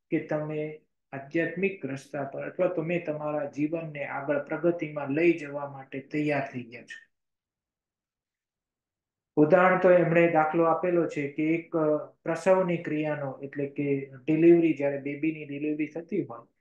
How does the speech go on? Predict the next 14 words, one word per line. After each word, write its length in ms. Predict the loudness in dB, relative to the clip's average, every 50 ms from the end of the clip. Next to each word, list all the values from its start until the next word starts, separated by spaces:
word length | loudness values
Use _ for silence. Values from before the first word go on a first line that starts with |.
| _ _ _
ત્યારે 380 | -4 -2 0 0 -2 -4 -4 0
કેટલું 540 | 2 2 2 2 2 4 6 6 6 6 2
તીવ્ર, 540 | 0 0 0 2 4 6 6 6 6 6 4
અ, 300 | 4 2 -2 -4 -4 -4
કોન્ટ્રેક્શન 640 | -2 -2 -2 -2 -2 -4 -4 -4 -4 -4 -4 -4
આવતા 340 | -2 -2 -4 -4 -2 0 0
હોય 180 | 0 2 0 -2
છે, 160 | -2 -4 -6
તીવ્ર 420 | 0 2 4 6 6 6 4 2
પીડા 440 | 0 4 4 6 6 6 4 4 2 0
થતી 260 | -6 -6 -4 -2 0
હોય 160 | 0 0 -2
છે 300 | -4 -6 -10 -12 -12 -16 _ _ _ -12
માતાને. 520 | -10 -10 -10 -8 -8 -8 -8 -10 -14 -20